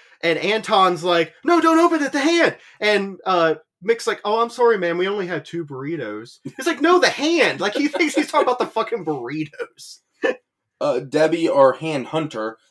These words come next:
Speaker 2: is at the bowling alley.
Speaker 1: Oh,
Speaker 2: and
Speaker 1: she's a thing. That's right.
Speaker 2: Yeah, remember? <laughs> She shows up, like, four times in the movie.
Speaker 1: Well, it's so funny. She's like,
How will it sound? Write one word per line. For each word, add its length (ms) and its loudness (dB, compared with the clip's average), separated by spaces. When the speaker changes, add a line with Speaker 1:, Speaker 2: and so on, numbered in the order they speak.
Speaker 2:
is 220 2
at 180 -6
the 80 -8
bowling 400 -2
alley. 260 -2
Speaker 1:
Oh, 460 -2
Speaker 2:
and 100 -2
Speaker 1:
she's 220 0
a 100 -4
thing. 480 -10
That's 240 -6
right. 300 -6
Speaker 2:
Yeah, 200 4
remember? 540 2
<laughs> 80 0
She 140 -10
shows 280 -4
up, 100 -6
like, 180 -8
four 160 -6
times 300 -6
in 60 -14
the 40 -6
movie. 400 -8
Speaker 1:
Well, 180 6
it's 180 -4
so 260 -4
funny. 320 -10
She's 240 -10
like, 180 -6